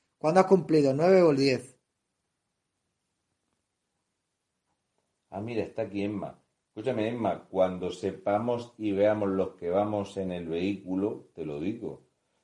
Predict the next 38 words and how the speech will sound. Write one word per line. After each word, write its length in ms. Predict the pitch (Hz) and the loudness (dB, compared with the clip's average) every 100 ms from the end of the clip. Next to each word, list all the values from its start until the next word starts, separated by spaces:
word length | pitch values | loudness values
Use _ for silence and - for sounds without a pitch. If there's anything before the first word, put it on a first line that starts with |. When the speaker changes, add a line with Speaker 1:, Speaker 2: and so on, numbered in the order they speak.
| _ | _
Speaker 2:
Yo 140 | - 110 | -6 -4
no 140 | 110 | -2
te 100 | 110 | -4
puedo 220 | 110 113 113 | -2 2 2
decir, 460 | 104 - 95 90 | 2 0 -8 -4
"Vente 400 | 92 117 123 120 | -2 -2 -2 -4
o 60 | 113 | -2
no 120 | 110 | 0
te 120 | 107 | 0
vengas", 480 | 113 123 139 135 - | 0 2 2 2 0
si 100 | 92 | -6
no 120 | 107 | -6
sé 140 | 113 123 | -4 -2
ni 80 | |
los 140 | 113 - | 0 0
que 100 | 95 | 4
vamos. 400 | 104 123 101 90 | 4 4 0 -2
Hoy 120 | 104 117 | -2 2
vamos 260 | 117 107 | 2 0
con 120 | 107 | -2
el 140 | 95 - | -4 -6
coche 260 | 90 - | -10 -10
lleno. 400 | 76 107 147 - _ | -6 -6 -6 -10 _
Vamos 300 | - 95 92 | -2 -2 -2
cuatro 380 | 104 101 92 - _ _ | 0 0 -2 -14 _ _
subidos, 460 | - 82 120 147 92 | -12 -6 -4 -4 -6
no 100 | 90 | -8
se 120 | 90 | -6
puede 320 | 98 95 82 | -2 -2 -2
ir. 260 | 113 - _ _ _ _ _ _ _ _ - | -6 -10 _ _ _ _ _ _ _ _ -14
Eh, 400 | 82 78 73 71 | -12 -10 -12 -10
cuando 220 | 87 87 | -8 -8
sepamos 640 | 85 85 110 123 123 127 - | -4 4 4 6 2 -2 -12
y 240 | 113 110 101 | -4 0 0
dónde, 580 | 113 123 131 156 156 - | 0 0 -2 -6 -10 -12
porque, 680 | 92 117 95 92 90 87 87 | -12 -10 -6 -4 -4 -6 -8
Speaker 1:
Vale. 120 | 143 | -10
Speaker 2:
ah, 140 | 127 | -12